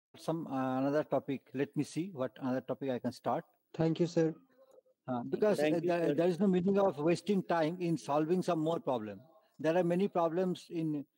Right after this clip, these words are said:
Speaker 1: evolute, involute. You can che-, see, get from internet or some book. So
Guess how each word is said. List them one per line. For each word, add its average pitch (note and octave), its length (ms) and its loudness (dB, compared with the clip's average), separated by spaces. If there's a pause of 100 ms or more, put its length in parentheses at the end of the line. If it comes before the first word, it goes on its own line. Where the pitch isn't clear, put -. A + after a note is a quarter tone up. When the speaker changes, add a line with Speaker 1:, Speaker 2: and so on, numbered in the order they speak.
(140)
Speaker 1:
evolute, E3+ 380 0
involute. F3+ 420 -2
You F3 120 -2
can D#3 340 0
che-, D3 500 -2
see, F3 420 -6
get D#3 220 -2
from D#3+ 200 0
internet E3 440 0 (480)
or D3+ 160 2
some C#3+ 240 0
book. F3 220 0 (440)
So C3 500 -4